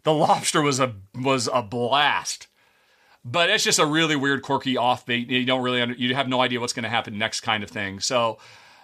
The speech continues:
uh, it is a great experience, but again, not a great, uh, movie.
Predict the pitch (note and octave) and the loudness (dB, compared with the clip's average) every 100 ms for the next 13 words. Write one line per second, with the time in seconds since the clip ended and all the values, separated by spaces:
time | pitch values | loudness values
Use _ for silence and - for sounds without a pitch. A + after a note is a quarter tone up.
0 | _ _ _ _ _ - G3+ G#3 G#3+ G#3+ | _ _ _ _ _ -2 2 2 2 2
1 | G3 F3 F#3 C#3+ C#3 A#2+ B2 B2 G#2+ A2+ | 2 2 0 2 -2 0 -2 -2 -2 0
2 | B2 B2+ A#2+ A#2 A2+ F#2+ G#2+ G#2+ G#2 G#2 | 2 2 2 0 -2 -4 -4 -2 -4 0
3 | G2+ F#2+ F#2+ - G2 F#2+ F2 E2 - | 2 2 0 -4 -8 -8 -10 -14 -16